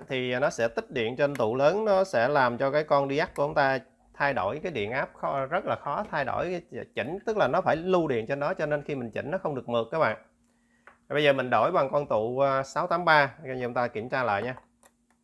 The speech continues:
Rồi, bây giờ chúng ta thấy ta chỉnh nè. Đó, thì, à, chúng ta chỉnh gần hết cái biến trở luôn nè các bạn.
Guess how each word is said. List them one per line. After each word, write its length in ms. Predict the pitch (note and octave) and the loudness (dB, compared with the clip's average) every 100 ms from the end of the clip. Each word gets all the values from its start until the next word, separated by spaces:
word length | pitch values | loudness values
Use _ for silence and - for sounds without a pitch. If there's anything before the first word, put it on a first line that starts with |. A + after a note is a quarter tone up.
| _ _ - - _ _ _ _ _ _ _ _ _ _ _ - | _ _ -20 -20 _ _ _ _ _ _ _ _ _ _ _ -4
Rồi, 200 | A#2 G#2+ - | -2 -2 -8
bây 200 | B2+ B2+ | -10 -2
giờ 100 | B2+ A#2 | 0 0
chúng 80 | |
ta 80 | C3+ | -2
thấy 240 | C3+ D3 - | -4 -4 -6
ta 100 | - | -10
chỉnh 260 | B2+ A2 D#3 | -6 -6 -4
nè. 80 | C#3+ - _ _ _ _ - | -6 -8 _ _ _ _ -2
Đó, 200 | B2+ D#3 | 0 2
thì, 240 | C#3 C3 | 0 0
à, 100 | C3 A#2+ | -2 -2
chúng 120 | F3+ | -2
ta 140 | F3 D3+ | 2 2
chỉnh 280 | A2+ B2+ | 0 -2
gần 200 | E3 B2+ | 0 0
hết 200 | B2 F3+ - | 2 0 0
cái 100 | F#3+ | -2
biến 180 | F#3+ G3 | 0 0
trở 260 | G#2+ C#3 | 0 0
luôn 260 | F#3 D#3+ C#3+ | 0 0 -2
nè 80 | B2 | 0
các 60 | |
bạn. 220 | C#3 G#2+ | 0 0